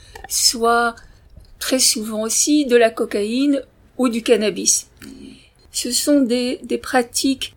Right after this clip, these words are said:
qui, au début, sont festives et puis, finalement, euh, en s'accentuant, deviennent, euh, routinières. Mais, de toute façon, se font en groupe et que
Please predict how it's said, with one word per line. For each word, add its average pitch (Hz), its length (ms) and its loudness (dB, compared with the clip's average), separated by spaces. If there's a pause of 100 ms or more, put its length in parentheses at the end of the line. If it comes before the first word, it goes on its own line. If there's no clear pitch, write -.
qui, - 360 -2
au - 60 6
début, 269 380 2
sont 247 380 0
festives 269 800 0 (200)
et 247 180 2
puis, 302 500 0 (180)
finalement, 247 880 -4
euh, 240 220 0
en 247 120 0
s'accentuant, 254 880 0 (340)
deviennent, 240 640 2
euh, - 460 0
routinières. 233 840 -2 (960)
Mais, 269 380 6 (100)
de 220 400 0
toute 294 260 -4
façon, 269 600 2 (240)
se - 220 0
font 285 280 0
en 240 120 4
groupe 214 400 -4 (240)
et 247 120 -2
que 269 260 0